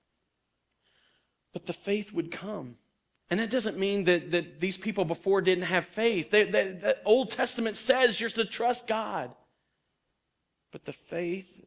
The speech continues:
that would come and, and, and the promise would be fulfilled when Jesus was born.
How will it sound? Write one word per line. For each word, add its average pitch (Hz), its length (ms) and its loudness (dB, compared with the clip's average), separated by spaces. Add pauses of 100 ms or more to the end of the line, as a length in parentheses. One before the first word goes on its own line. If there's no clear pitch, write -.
(140)
that 147 140 -4
would 147 200 -12
come 147 640 -4
and, 151 160 -2
and, 156 240 -2
and 151 200 -4
the 147 60 -8
promise 170 640 -4 (260)
would 139 180 -8
be 165 120 -4
fulfilled 156 540 -4
when 143 160 -10
Jesus 160 500 -4 (220)
was 139 180 -4
born. 127 540 -4